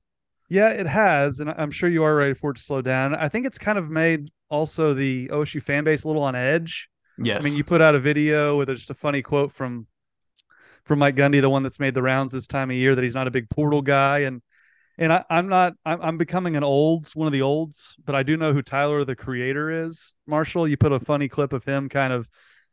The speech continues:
Speaker 1: interjecting right behind what Mike Gundy said as not being a portal guy. With, so that was a bunch of B S.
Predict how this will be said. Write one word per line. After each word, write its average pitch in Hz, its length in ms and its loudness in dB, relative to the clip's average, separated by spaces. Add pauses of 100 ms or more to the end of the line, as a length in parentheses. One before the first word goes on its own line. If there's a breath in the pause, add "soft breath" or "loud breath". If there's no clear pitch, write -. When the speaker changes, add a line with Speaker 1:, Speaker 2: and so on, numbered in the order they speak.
(120)
Speaker 1:
interjecting 139 800 4
right 139 180 2
behind 131 300 -2
what 131 100 -6
Mike 135 220 -2
Gundy 127 280 -4
said 131 280 0
as 117 100 -4
not 131 160 -4
being 123 160 -6
a 120 60 -8
portal 147 280 4
guy. 135 220 2
With, 131 180 -2 (120)
so 143 140 -2
that 208 140 6
was 165 140 4
a 127 80 0
bunch 135 240 -2
of 113 260 -6
B 127 220 2
S. 127 460 -2